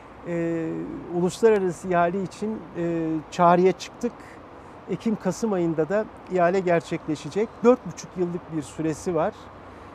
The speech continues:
e, imalat süresi var ama biz, e, yürüdükçe, istasyonlar açıldıkça hizmete sokacağız. Yani, e, dört buçuk yıl bekletmeyeceğiz vatandaşlarımızı. E,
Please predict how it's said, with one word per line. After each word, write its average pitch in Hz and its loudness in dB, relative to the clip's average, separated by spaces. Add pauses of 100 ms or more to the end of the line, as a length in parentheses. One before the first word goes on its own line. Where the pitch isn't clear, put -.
(180)
e, 156 -2 (340)
imalat 156 4
süresi 143 -6
var 233 2
ama 208 2
biz, 214 -6 (480)
e, 175 -4 (580)
yürüdükçe, 208 0
istasyonlar 202 0 (140)
açıldıkça 190 -4
hizmete 190 0
sokacağız. 165 -2
Yani, 160 2 (460)
e, 170 -4
dört 202 6
buçuk - -16
yıl 180 0
bekletmeyeceğiz 156 0
vatandaşlarımızı. 143 -2 (540)
E, 170 -6